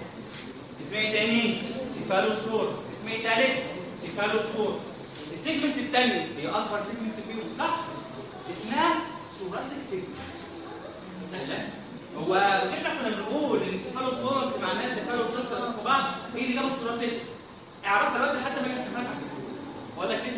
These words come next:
سموها ثوراسيك؟ يبقى ده سيفالوسورس، ده في دي إيه؟ ثوراسيك سيجمنت. التالتة ده إيه؟ اسمها جينيتال سيجمنت. جينيتال سيجمنت اللي هي ولا إيه؟ ده أكيد بقى جينيتال أورجن. ده عايز حاجة؟ جينيتال سيجمنت اللي هي ولا إيه؟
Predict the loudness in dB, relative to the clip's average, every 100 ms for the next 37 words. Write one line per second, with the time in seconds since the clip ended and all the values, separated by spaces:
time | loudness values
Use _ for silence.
0 | -2 0 0 0 -2 -6 -10 -12 -14 -14
1 | -8 -2 0 0 0 2 2 4 4 6
2 | 4 2 -4 -6 -6 -4 -2 0 4 6
3 | 4 2 -4 -8 -10 -6 2 4 4 2
4 | -2 -4 -6 -10 -12 -4 -2 2 8 8
5 | 8 6 6 6 4 2 -4 -6 -2 0
6 | 2 2 0 0 2 2 0 -2 -4 -4
7 | -6 -8 -6 -4 -4 -6 -6 -6 -2 0
8 | 2 0 0 0 -2 -6 -10 -12 -10 -10
9 | -10 -10 -8 -8 -8 -10 -10 -10 -8 -4
10 | -2 0 2 4 4 4 2 -2 -2 -4
11 | -6 -10 -10 -12 -12 -14 -14 -6 0 0
12 | 0 -2 -2 -4 -4 -4 -4 -6 -8 -4
13 | -2 -2 -2 -2 -2 0 0 2 2 4
14 | 4 4